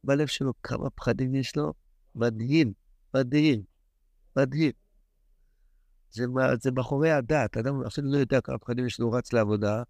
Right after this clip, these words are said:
כדי, מה, שיפחד מהבוס. מה יקרה אם הבוס יכעס עליו?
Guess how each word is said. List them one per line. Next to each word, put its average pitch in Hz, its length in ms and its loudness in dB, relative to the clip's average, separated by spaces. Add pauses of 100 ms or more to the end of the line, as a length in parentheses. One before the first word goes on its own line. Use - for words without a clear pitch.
(760)
כדי, 110 300 4 (140)
מה, - 120 -8 (240)
שיפחד 101 460 -4
מהבוס. 117 580 2
מה 98 140 2
יקרה 117 260 2
אם 107 100 0
הבוס 104 300 -2
יכעס 95 300 -4
עליו? 98 260 0